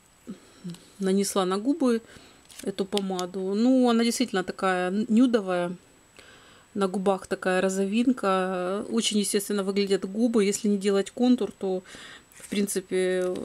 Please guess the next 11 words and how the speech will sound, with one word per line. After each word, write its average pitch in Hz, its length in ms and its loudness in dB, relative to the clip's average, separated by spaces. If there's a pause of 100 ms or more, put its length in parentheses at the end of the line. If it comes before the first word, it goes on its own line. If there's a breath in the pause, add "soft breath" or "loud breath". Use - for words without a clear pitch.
(120)
ну, 208 300 -2 (240)
на 196 320 -4
губах 202 540 -2
очень 196 320 -2
даже 185 340 -2 (520 loud breath)
естественно 196 560 -2
выглядит, 180 420 -8 (320)
м, - 460 -12 (280)
такой 180 240 -6
макияж 190 440 -2
будет - 380 -8